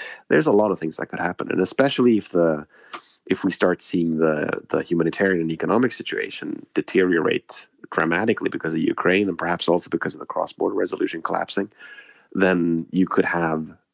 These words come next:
uh, you know, uh, the sense of responsibility and sort of caution that has existed to a degree on all sides, um, just out of fear of what could happen if you escalate with, with no, you know,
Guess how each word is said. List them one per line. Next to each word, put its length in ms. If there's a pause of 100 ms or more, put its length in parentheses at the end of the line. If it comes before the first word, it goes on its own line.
(100)
uh, 280 (160)
you 60
know, 320
uh, 80 (720)
the 140
sense 480
of 100
responsibility 960
and 260
sort 180
of 200
caution 520
that 120
has 240
existed 580
to 120
a 60
degree 460 (360)
on 160
all 180
sides, 640 (500)
um, 680 (680)
just 200
out 120
of 80
fear 260
of 120
what 160
could 100
happen 480 (360)
if 180
you 80
escalate 540 (100)
with, 180 (160)
with 140
no, 260 (240)
you 60
know, 240